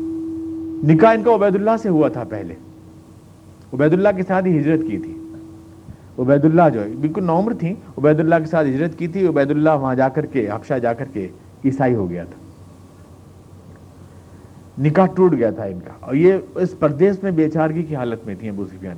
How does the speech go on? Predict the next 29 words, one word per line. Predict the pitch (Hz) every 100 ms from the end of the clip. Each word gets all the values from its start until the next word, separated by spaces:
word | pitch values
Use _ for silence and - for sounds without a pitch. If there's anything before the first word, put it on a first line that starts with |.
| 85
کی۔ | -
ابو | - 147
سفیان | 151 127 156 180
بھی |
پریشان | 160 127 104 104 90
تھا، | 120 156 - - - - -
بے | 123
چارگی | 127 156 165 180
کی | 175
حالت | 135 123 113
میں | 92 85
تھی | 92
وہاں۔ | 85 - - - - - - - - - - -
شوہر | - 131 156
تو | 156 160
ان | 131
کا | 127 131 - - - -
ختم | - 147 170
ہو | 190
گیا | 131
تھا | 101 101
بعد | 92
میں۔ | 92 165 - - - - - - - - - - - - - - - -
حضور | 147 180
اقدس | 190 180 190
کا | 196
پیغام | 170 143 156 202 170
پہنچا، | 175 175 208
یہ | 196